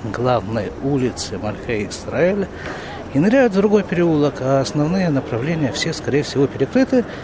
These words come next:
и улица заполнена, проезжая ее часть заполнена просто людьми. Прохожими, то есть, нами.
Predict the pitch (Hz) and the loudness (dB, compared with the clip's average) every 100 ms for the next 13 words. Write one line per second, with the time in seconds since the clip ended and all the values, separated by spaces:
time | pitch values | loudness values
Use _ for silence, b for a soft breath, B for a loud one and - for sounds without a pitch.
0 | B B B - - 156 277 269 - 220 | B B B -12 -4 2 6 4 4 4
1 | 214 180 120 131 214 208 180 175 147 127 | 6 4 2 2 4 4 2 0 -2 -2
2 | 143 143 - 131 117 104 160 190 165 120 | 0 0 0 2 2 0 2 0 2 -2
3 | 110 151 160 143 143 127 143 - 123 110 | 2 2 4 4 4 2 0 0 -2 2
4 | 123 120 - - - - - - - - | 2 2 -2 -12 -14 -14 -14 -14 -14 -14
5 | - - - - - - - 127 151 - | -12 -14 -14 -14 -14 -14 -4 2 4 4
6 | 208 120 117 104 - 87 - - - - | 2 2 -2 -4 -6 -8 -6 -6 -6 -8
7 | - - - 127 131 107 | -10 -14 -6 -2 0 -2